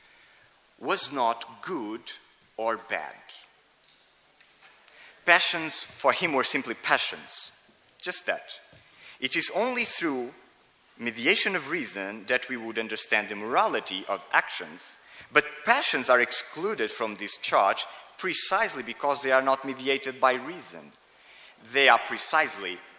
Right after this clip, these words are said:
affections, strong affections that come directly in what he called our soul. Passions then, according to Thomas Aquinas again,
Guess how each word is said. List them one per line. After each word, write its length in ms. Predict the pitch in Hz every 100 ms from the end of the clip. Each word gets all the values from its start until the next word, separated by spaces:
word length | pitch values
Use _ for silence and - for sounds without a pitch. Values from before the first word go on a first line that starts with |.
| -
affections, 540 | 104 - 143 - 117 -
strong 280 | - 240
affections 640 | 180 - 104 - 127 156 - -
that 240 | 123 -
come 260 | 135 113 107 -
directly 760 | 233 262 190 147 - 127 143 131
in 100 | 127
what 140 | 127
he 120 | 131
called 320 | 123 123 113
our 180 | 110 101
soul. 600 | - - 160 123 92 123 - - _ _ _ _ _ _ _ - - - - - -
Passions 500 | 196 240 - 123 110
then, 240 | 107 101
according 360 | 110 160 196 190
to 100 | 123
Thomas 240 | 131 120
Aquinas 460 | 104 120 156 175 113
again, 320 | 90 87 120